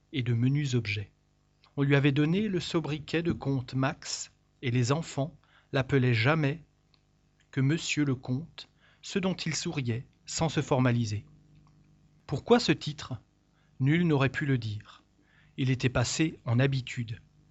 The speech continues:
C'était peut-être à cause de sa physionomie et de ses manières, dont la distinction contrastait avec ses haillons.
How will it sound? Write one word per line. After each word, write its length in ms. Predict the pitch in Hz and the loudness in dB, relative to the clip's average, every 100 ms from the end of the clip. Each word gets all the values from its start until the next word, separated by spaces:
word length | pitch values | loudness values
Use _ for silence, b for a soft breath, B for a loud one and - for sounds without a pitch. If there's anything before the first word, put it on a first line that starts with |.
| - - | -20 -6
C'était 280 | - 156 196 | 2 4 4
peut-être 440 | 220 190 220 - | 4 4 2 2
à 60 | 196 | -2
cause 300 | - 202 196 | 2 2 2
de 100 | 196 | 0
sa 180 | - | 2
physionomie 800 | 175 - 175 175 175 151 143 170 | 0 0 0 4 4 4 2 2
et 60 | 160 | 0
de 80 | 139 | 0
ses 180 | - 139 | 2 4
manières, 640 | 127 123 110 139 - - b b b | 4 4 2 -2 -12 -20 b b b
dont 120 | 139 | 2
la 120 | 127 | 2
distinction 800 | 127 220 - - 139 - - 185 | 2 0 -2 0 -2 -2 -4 -4
contrastait 800 | - 185 - 170 147 - 151 - | -2 -4 -2 0 -2 0 0 0
avec 300 | 147 123 156 | -2 -2 -2
ses 220 | - 131 | -2 0
haillons. 300 | 120 120 113 | 0 0 -2